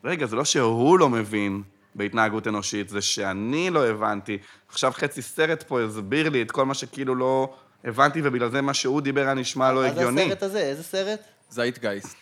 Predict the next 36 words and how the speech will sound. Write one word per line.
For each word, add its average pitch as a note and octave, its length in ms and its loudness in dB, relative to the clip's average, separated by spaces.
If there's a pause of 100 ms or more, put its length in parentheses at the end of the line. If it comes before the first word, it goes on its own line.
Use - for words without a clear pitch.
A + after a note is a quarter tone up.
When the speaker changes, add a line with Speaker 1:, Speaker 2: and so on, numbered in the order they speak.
(340)
Speaker 3:
היו C#3 280 2
שלושה F3 360 2
סרטים F#3+ 460 -2
Speaker 1:
היו - 80 0
Speaker 3:
לדעתי, F#3 220 4
אולי D#3 200 8
Speaker 1:
שלושה. G#3 80 12
Speaker 3:
יותר F3 300 8
כבר F3+ 200 4
מאז. A2 300 2
אני A#2 120 4
זוכר D3 340 2
שבזמנו, A#2+ 540 0
Speaker 1:
עכשיו D3 240 10
Speaker 3:
זה C#3+ 60 12
Speaker 1:
יצא A#2 120 8
Speaker 3:
כבר C3 180 8
Speaker 1:
עוד B2 180 10
Speaker 3:
לפני G#2 120 -2
Speaker 1:
אחד, F3+ 300 10
Speaker 3:
הרבה B2+ 260 6
Speaker 1:
ונגיד B2 200 4
שהראשון B2+ 400 4
הוא A#2+ 80 2
לא, B2 80 6
הוא A#2+ 300 4
לא B2 120 6
רלוונטי A2+ 440 4
ולא G#2 120 0
Speaker 3:
כן, C3+ 160 6
Speaker 1:
קשור, D3 540 2
Speaker 3:
כן. A#2+ 280 6
Speaker 1:
אבל G#2 120 -2
שתיים A#2+ 340 0
ושלוש. G2+ 600 -4 (280)
Speaker 3:
מ-, C3 360 0